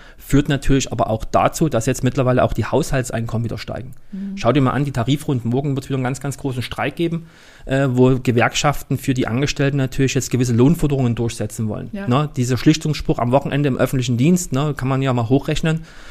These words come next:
Speaker 1: ähm, führt schon dazu da, dass auch bei den Haushalten jetzt deutlich mehr Einkommen ankommt. Das mag jetzt am Anfang der erste Schritt sein, wo man erstmal durchatmet und sagt, „Okay, ich muss jetzt fünf, sechshundert Euro mehr bezahlen.“ Das stimmt, das ist eine
Speaker 2: Ja.
Speaker 1: Mehrbelastung.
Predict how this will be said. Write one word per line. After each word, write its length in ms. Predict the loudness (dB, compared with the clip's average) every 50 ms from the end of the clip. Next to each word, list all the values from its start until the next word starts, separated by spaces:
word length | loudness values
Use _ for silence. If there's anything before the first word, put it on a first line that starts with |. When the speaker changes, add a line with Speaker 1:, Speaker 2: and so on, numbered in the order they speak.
| -12 -12 -10 -4
Speaker 1:
ähm, 420 | 0 2 4 4 4 4 2 0 -2 -6
führt 400 | -12 -10 4 6 6 6 6 4
schon 160 | 0 0 2
dazu 320 | 4 4 4 4 2 0 0
da, 160 | 2 0 2
dass 180 | 2 -2 -2 0
auch 140 | -2 0
bei 120 | 0 2 2
den 180 | 2 0 2
Haushalten 420 | 2 2 2 2 0 -2 0 0 0
jetzt 180 | -2 0 0
deutlich 280 | 0 0 0 0 -2 -2
mehr 120 | -4 -4
Einkommen 320 | -4 -6 -6 -4 -6 -6 -4
ankommt. 460 | -4 -6 -6 -4 -4 -4 -4 -6 -8 -14 -20 -20 -20 -20 -20 -20 -20 -8 -8
Das 140 | -6 -4
mag 280 | -2 0 0 0 0 0
jetzt 120 | -2 -4
am 100 | -4 -6
Anfang 540 | -4 -4 -6 -6 -6 -6 -4 -4 -4 -4 -6 -8 -16 -20 -20 -20 -20 -20 -20 -20 -20 -20 -20 -20 -8 -2 -2
der 100 | 0 0
erste 260 | 0 -2 0 0 -2
Schritt 200 | 0 0 -4 -2
sein, 180 | 0 0 0 0
wo 60 | 0
man 120 | 0 -2
erstmal 280 | -2 -4 -2 -2 -2 0
durchatmet 480 | 0 0 0 2 0 0 0 0 -2
und 80 | -4 -2
sagt, 200 | -4 -4 -4 -4
„Okay, 200 | -6 -2 -2 -2
ich 180 | -2 -2 -2 -4
muss 160 | -4 -2 -2
jetzt 240 | -2 -4 -4 -12 -14
fünf, 320 | -10 -4 -2 -2 -2 -2
sechshundert 520 | -4 -6 -8 -8 -6 -4 -4 -4 -2 -2
Euro 180 | -4 -4 -2 0
mehr 240 | -2 0 0 -2 -2
bezahlen.“ 480 | -2 -4 -4 -6 -4 -4 -4 -4 -4 -6
Das 100 | -8 -10 -4
stimmt, 320 | -4 -4 -4 -4 -8 -10 -12
das 100 | -8 -2
ist 20 |
eine 100 | -2 0
Speaker 2:
Ja. 60 | 0
Speaker 1:
Mehrbelastung. 580 | 0 0 0 -2 -4 -4 -6 -4 -4 -4 -4